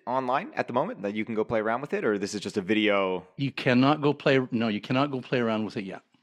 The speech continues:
Speaker 2: No, it's not quite yet, yet. He's just in the process. He's got four or five people testing it. I'm one of them. I'm one of the lucky few.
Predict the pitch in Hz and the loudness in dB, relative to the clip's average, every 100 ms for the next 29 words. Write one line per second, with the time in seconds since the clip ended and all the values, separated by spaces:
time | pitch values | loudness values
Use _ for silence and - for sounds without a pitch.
0 | _ _ 135 120 101 - 135 135 147 170 | _ _ -8 -8 -10 -6 0 0 2 2
1 | 160 143 143 139 135 135 131 - - - | 2 4 4 4 4 4 4 0 -20 -20
2 | - - 143 110 - - 160 - 160 151 | -20 -12 -6 -4 -4 0 0 0 -2 0
3 | - 151 139 139 131 - - 117 123 113 | 2 2 4 2 2 -2 -8 -4 -2 -2
4 | 101 127 117 110 - _ _ - 143 147 | -2 2 2 2 -2 _ _ -2 4 6
5 | 165 131 143 135 - 135 123 - 117 - | 4 4 2 2 -2 -6 -6 -2 -4 -2
6 | 147 165 165 98 98 101 113 127 131 104 | -4 -4 -4 -4 -2 -4 -4 -4 -4 -2
7 | 101 104 101 107 - 123 - 123 139 | -4 -2 -2 -2 -4 -10 -4 -2 -2